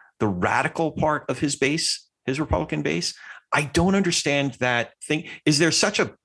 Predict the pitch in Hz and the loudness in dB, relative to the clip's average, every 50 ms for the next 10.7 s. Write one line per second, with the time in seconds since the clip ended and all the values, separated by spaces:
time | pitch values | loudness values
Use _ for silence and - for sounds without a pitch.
0 | _ _ - - - - 139 156 - - 135 104 - - 104 95 - 101 95 92 | _ _ -10 -6 -2 0 0 0 0 0 -2 -2 0 0 -2 0 2 0 0 0
1 | 90 - - - - - - _ - 120 110 - - 131 123 113 110 110 - - | 0 -4 -10 -18 -18 -18 -10 _ -4 -2 -2 0 2 2 4 4 4 2 2 0
2 | 101 101 95 - - 104 98 104 110 123 143 139 143 147 139 135 120 127 127 107 | -2 -2 -2 -2 -2 0 2 4 4 4 4 4 4 4 2 2 2 0 0 0
3 | 127 123 123 120 120 120 120 120 117 113 - - - - - - _ _ - 104 | 2 2 2 2 2 2 2 2 0 0 -2 -4 -8 -10 -20 -20 _ _ -2 0
4 | 101 101 101 98 98 95 92 92 98 - 98 90 87 - - - 160 147 - - | 2 2 4 4 2 2 0 -2 -4 -4 -4 -4 -2 2 2 4 4 4 2 2
5 | 143 135 123 113 110 117 117 117 117 113 110 113 107 101 98 - - - 92 90 | 2 2 2 2 2 2 2 2 2 2 4 4 2 2 0 -2 -6 -8 -4 -4
6 | 82 76 - - 98 - - - 117 120 123 123 117 110 - - _ _ _ _ | -4 -4 -4 -6 -4 -4 -2 0 0 2 2 2 2 0 -2 -4 _ _ _ _
7 | - 110 104 - - - - 120 101 110 120 - - _ - - 98 92 - - | -2 -2 -2 -2 -2 -4 -2 0 2 2 0 -2 -6 _ -4 -2 -2 -2 -2 -2
8 | 110 107 104 104 101 - 113 110 - - - - - _ - 139 135 - 190 - | 0 0 0 0 0 0 -2 -2 -2 -8 -14 -14 -8 _ 0 0 2 2 2 2
9 | - 175 160 156 147 135 123 - - 143 127 120 117 113 104 - _ _ _ _ | 2 2 2 2 2 0 -2 -2 -2 0 0 2 2 0 -2 -6 _ _ _ _
10 | - - - 147 139 139 143 143 143 143 143 139 135 - | -8 -6 -2 0 0 2 2 2 2 2 0 -2 -4 -10